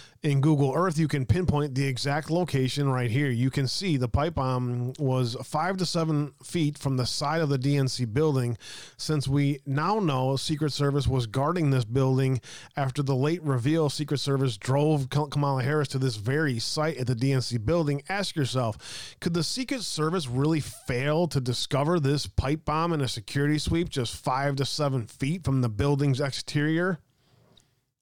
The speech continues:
<laughs> They're always asking the right questions.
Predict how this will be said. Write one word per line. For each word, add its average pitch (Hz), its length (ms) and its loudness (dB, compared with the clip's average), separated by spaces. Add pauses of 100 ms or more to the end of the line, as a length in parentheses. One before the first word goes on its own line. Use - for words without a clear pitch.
(1600)
<laughs> - 80 -4 (2250)
They're 107 120 -2
always 147 280 2
asking 160 340 0
the 175 80 2
right 170 220 2
questions. 127 720 0